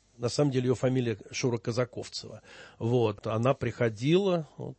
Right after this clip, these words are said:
меня поздравляла со сцены. Очень, кстати, <laughs> хорошо выглядит, <laughs> вот, моя ровесница. И я всё-таки вот надеюсь, если, конечно, Бог даст здоровья, сил, потому что, ну, как говорится, восьмой десяток,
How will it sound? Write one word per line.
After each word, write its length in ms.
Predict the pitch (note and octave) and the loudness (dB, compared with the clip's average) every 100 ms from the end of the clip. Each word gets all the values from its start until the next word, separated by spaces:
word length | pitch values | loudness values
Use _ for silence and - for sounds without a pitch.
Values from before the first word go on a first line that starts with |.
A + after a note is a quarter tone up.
| - | -12
меня 160 | - A#2+ | -10 -6
поздравляла 680 | - A2 B2 B2 A#2 G#2 | -4 2 4 6 4 0
со 200 | G#2 A2+ | -4 -8
сцены. 500 | A2+ - C3 E3 F#3+ F#3 - - | -8 -4 2 2 2 -6 -16 -4
Очень, 180 | - - | 0 0
кстати, 280 | - C3 - | 2 2 6
<laughs> 280 | G3 - - | 4 4 4
хорошо 400 | F3+ D#3+ - D3+ | 8 8 6 4
выглядит, 640 | C3 C#3 F3+ E3+ G3+ - | 2 0 2 2 -2 0
<laughs> 40 | F#3+ | 4
вот, 320 | F#3 - - - - | 4 2 -12 -10 -4
моя 300 | C3+ E3+ D#3+ | 6 10 10
ровесница. 760 | D#3+ E3+ E3+ C#3+ C#3+ B2+ - B2+ - D#3 - | 10 8 6 2 -2 0 2 2 -2 -14 -10
И 320 | C#3 D3+ D#3+ D#3 D3+ C#3+ C3 | 0 4 8 8 8 6 0
я 220 | B2+ G3+ | 8 8
всё-таки 420 | A3 G3 F#3+ - D#3+ | 8 2 0 0 2
вот 300 | C#3+ - - - | 2 0 -12 0
надеюсь, 640 | C#3+ D3 E3 A#3 A3 - | 2 4 4 6 6 2
если, 180 | B2 - | -4 -2
конечно, 240 | A#2+ G#2 | -2 2
Бог 200 | C3 A2 | 0 2
даст 320 | A2+ G#2 - - | 0 -2 -6 -10
здоровья, 580 | G2+ C3+ F3+ A3 G3+ | 2 6 8 6 4
сил, 400 | D3 - F#3 G#3 G3 | -2 -4 -4 -4 -6
потому 260 | - B2+ | -10 -10
что, 160 | - - | -8 -10
ну, 160 | F#3+ | -10
как 140 | D#3+ A2+ | -10 -8
говорится, 300 | G#2 G#2+ A#2+ | -8 -6 0
восьмой 360 | B2+ - C#3 | 2 4 2
десяток, 500 | B2 B2 - F#3+ F3+ | 2 -2 2 2 2